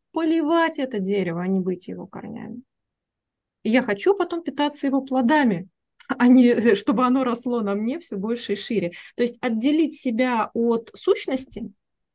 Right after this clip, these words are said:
да, вырастив эту сущность, да, вложив в нее свои, а, силы и так далее. М, но при этом, при всем, а, если мы привязываем компанию, дело, бизнес, идею к себе,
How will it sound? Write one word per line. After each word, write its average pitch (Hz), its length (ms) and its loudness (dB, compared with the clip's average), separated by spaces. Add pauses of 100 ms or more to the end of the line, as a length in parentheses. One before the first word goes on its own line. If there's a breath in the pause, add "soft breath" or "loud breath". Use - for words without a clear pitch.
да, 233 180 2
вырастив 233 480 -2
эту 196 160 -6
сущность, - 520 -6
да, 208 240 -4
вложив 202 460 -2
в 208 40 -6
нее 208 280 0
свои, 196 540 0 (260 loud breath)
а, 175 240 -4
силы 196 480 2
и 185 340 -6
так 185 200 -8
далее. 175 380 -4 (420 soft breath)
М, 196 280 -4
но 240 160 4
при 247 220 0
этом, 277 280 -2
при 233 120 -6
всем, 311 440 -2 (400)
а, 208 440 -4 (340)
если 254 220 2
мы 254 100 6
привязываем 240 520 0
компанию, 208 720 0
дело, 190 420 0
бизнес, 175 720 -6
идею 190 580 0
к - 60 -20
себе, 214 560 -4